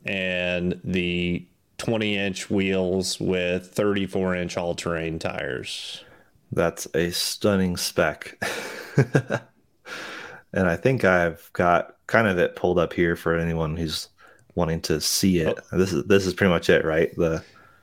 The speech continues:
Speaker 1: It,
Speaker 2: yeah.
Speaker 1: it is. That, that one is mine,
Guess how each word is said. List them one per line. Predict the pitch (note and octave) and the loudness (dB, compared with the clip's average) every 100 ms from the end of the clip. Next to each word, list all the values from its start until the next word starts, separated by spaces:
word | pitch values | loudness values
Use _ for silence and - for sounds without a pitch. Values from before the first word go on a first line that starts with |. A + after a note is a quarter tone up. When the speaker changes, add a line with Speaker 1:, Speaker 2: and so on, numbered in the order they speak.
| _ _ _ - | _ _ _ -4
Speaker 1:
It, | B2 | -2
Speaker 2:
yeah. | - - - | -2 -4 -4
Speaker 1:
it | B2 B2+ | 0 2
is. | C3+ A#2 F#2 F2+ G#2+ | 2 0 -2 -4 -2
That, | G#2 A2 - - | -2 -2 -4 -10
that | - - G2 - G2+ A2 | -16 -10 -6 -2 -2 -2
one | A#2 A#2 A#2 A#2 - | -2 0 2 2 0
is | G#2+ A#2 A#2+ | 0 0 2
mine, | A#2+ A2+ G2 F2+ F2+ F2+ F#2+ A#2+ C3 | 0 0 -2 -2 -2 -2 -2 -2 -4